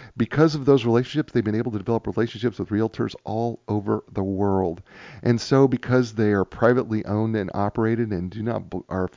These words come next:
are not affiliated with a major company, they are their own company. They can find the best realtor for you wherever you live that can help you sell your home or buy your home. And if you happen to be in that Research Triangle Park area, you know what?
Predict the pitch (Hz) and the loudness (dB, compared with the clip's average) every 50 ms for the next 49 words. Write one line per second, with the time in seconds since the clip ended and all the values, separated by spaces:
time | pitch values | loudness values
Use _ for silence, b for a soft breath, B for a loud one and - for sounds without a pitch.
0 | _ - - 98 92 98 113 127 123 - - 110 104 101 98 98 95 95 92 98 | _ -6 -4 -4 -2 0 0 -2 -2 -2 0 0 2 2 2 2 2 2 0 0
1 | 98 - - 95 95 98 98 101 104 101 - - 113 110 - 139 135 135 123 - | -4 -2 -4 -4 -2 -2 -2 -2 -2 -4 -4 -4 -6 -4 -2 -2 -4 -4 -4 -6
2 | - - 120 - - 110 120 131 127 110 - - 98 98 - - 107 98 - 113 | -4 -4 -4 -2 -2 -2 -2 0 -2 -2 -2 -4 -6 -6 -4 -6 -6 -4 -2 -4
3 | 110 - B B B B B B B B B B B B _ - 170 - - 175 | -4 -6 B B B B B B B B B B B B _ 4 6 6 6 0
4 | - 165 156 156 131 107 90 87 - 131 135 143 147 - - - 113 113 120 123 | 0 2 2 2 2 2 -2 2 2 4 4 4 0 -4 -6 0 2 4 4 4
5 | 131 131 131 - - 110 113 110 104 - - 104 107 101 98 95 98 104 113 127 | 4 2 0 0 0 2 2 2 0 -2 -4 -2 -2 -2 -4 -4 -6 -4 0 2
6 | 117 98 92 87 95 - - 107 110 - - 120 123 131 135 156 151 151 151 165 | 2 2 2 0 -2 0 0 0 0 2 2 2 4 4 4 2 0 0 -2 -2
7 | 170 156 120 104 95 92 90 92 95 - - _ b b b b _ 110 107 - | -2 0 0 0 0 0 -2 -4 -6 -10 -14 _ b b b b _ -4 -2 0
8 | 110 104 107 101 - 101 - - 101 101 98 90 92 92 90 87 - 90 90 92 | 0 0 0 -2 -2 -6 -2 0 2 2 2 0 -2 -2 -4 -2 -2 -4 -6 -4
9 | 87 95 - - - _ _ _ B B B B B B B 123 127 135 127 135 | -8 -10 -12 -12 -16 _ _ _ B B B B B B B 4 6 6 6 6
10 | 135 147 160 160 160 135 110 95 - - - - 113 104 147 175 160 131 113 104 | 6 6 6 4 2 -2 -2 -6 -16 -8 -2 -2 0 2 2 4 4 4 4 4
11 | 101 98 - 104 95 - - 101 - - - 98 95 92 90 - - 95 87 - | 0 0 0 -2 -2 -2 -4 -6 -6 -4 -4 -4 -2 -2 -4 -2 -2 -2 -2 0
12 | 98 95 95 95 98 98 95 107 113 117 127 151 | 0 0 2 0 0 0 -2 0 0 0 -2 -2